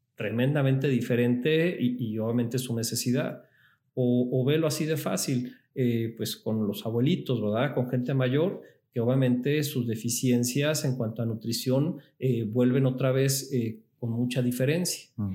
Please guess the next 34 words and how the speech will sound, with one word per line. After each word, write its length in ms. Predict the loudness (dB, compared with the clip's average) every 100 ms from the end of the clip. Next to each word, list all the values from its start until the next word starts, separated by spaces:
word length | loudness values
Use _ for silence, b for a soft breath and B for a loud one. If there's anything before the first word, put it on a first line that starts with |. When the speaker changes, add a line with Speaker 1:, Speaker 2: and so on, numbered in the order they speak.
| -8
Speaker 1:
Entonces, 680 | -2 0 2 2 0 -2 B B B B
yo 200 | -4 -2
creo 140 | -2 -2
que 80 |
una 140 | 0 0
forma 340 | 2 2 2
sencilla 580 | 2 2 2 0 0 2
de 100 | 2
ver 160 | 2 2
el 80 | 0
suplemento, 920 | -2 0 2 2 2 0 0 0 0
que 100 | 0
vamos 320 | 2 2 0
a 40 | -2
entender 540 | 0 2 2 2 0
el 160 | -4 -4
tema 500 | 0 2 2 0 -4 -16 -6
nutricional, 920 | -4 -4 -4 -6 -4 -4 -2 -2 -4 -12 _ _ _ -2
es 180 | -2
eso 200 | 0 -2
mismo. 480 | -2 -2 0 -2 -4 -12 _ -4
Eh, 460 | -2 0 -2 -6 -14 -12
¿tú 120 | -8
quién 200 | -4 0 0
eres? 440 | 0 -2 -4 -14 _ _ _ _ -2
¿En 340 | 0 0 0
qué 100 | 0
edad 240 | 2 2 2 -2 -8 -14
estás? 840 | -8 -8 -2 -2 0 -4 -6 -10 -18 -4
Eh, 240 | -2 -2
¿cuál 200 | 0 0
es 120 | 0
tu 100 | -6 -4
género? 640 | -2 0 0 0 -4